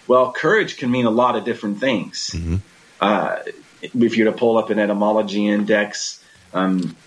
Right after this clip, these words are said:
Speaker 1: you know, you're gonna talk about strength, you're gonna get something that relates to hero, and, and all those things will, will, will speak to it. But what lies at the heart of courage? Well, Scripture just said, the heart.
Speaker 2: Yeah,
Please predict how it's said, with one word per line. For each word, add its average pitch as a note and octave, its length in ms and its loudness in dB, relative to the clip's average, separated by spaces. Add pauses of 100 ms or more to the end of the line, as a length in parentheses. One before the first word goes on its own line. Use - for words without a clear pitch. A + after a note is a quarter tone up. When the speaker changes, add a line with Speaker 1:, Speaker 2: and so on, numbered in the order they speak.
Speaker 1:
you G2 120 0
know, F#2 120 2
you're F#2 180 0
gonna F#2+ 220 0
talk F2+ 260 -2
about F2 300 0
strength, A2+ 720 0
you're G#2 140 0
gonna G#2 200 2
get G2+ 180 0
something G#2 340 0
that G2 160 0
relates G2 360 0
to - 100 -6
hero, A#2+ 640 2
and, E3 100 -2
and F3 120 -4
all F#3 200 2
those C3+ 300 2
things B2 360 0
will, A2+ 60 -2
will, G#2+ 200 -2
will G2+ 100 -4
speak B2+ 400 -2
to G2+ 140 2
it. F2+ 80 -2
But A2+ 200 2
what D#3+ 300 2
lies C#3 320 0
at G2+ 80 -8
the G#2 80 -4
heart C#3+ 340 2
of E3 180 -6
courage? G3 600 -2 (1200)
Well, C#3 380 2 (100)
Scripture F3+ 380 0
just D3 180 0
said, - 240 0 (640)
the C#3+ 160 4
heart. - 540 -2 (120)
Speaker 2:
Yeah, F#2 160 2